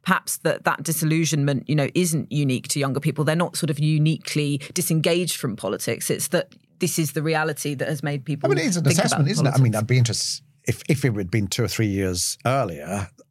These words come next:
Speaker 1: Yeah.
Speaker 2: whether they noticed a difference between, you know, Corbyn and Johnson
Speaker 1: Yeah. <laughs>
Speaker 2: or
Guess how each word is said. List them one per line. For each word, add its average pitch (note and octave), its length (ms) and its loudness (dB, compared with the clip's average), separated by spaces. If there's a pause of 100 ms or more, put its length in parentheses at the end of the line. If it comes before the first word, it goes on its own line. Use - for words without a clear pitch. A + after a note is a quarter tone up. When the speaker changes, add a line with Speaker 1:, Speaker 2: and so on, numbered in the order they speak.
(180)
Speaker 1:
Yeah. F3 160 6
Speaker 2:
whether B2+ 240 6
they A#2+ 140 6
noticed B2+ 440 8
a A#2 40 4
difference A#2 400 0
between, G2+ 840 -2
you A#2+ 120 4
know, A2+ 120 0 (200)
Corbyn C3 420 8
and A#2 140 10
Johnson F3+ 520 6
Speaker 1:
Yeah. A3+ 120 6
<laughs> - 20 4
Speaker 2:
or A#2 320 6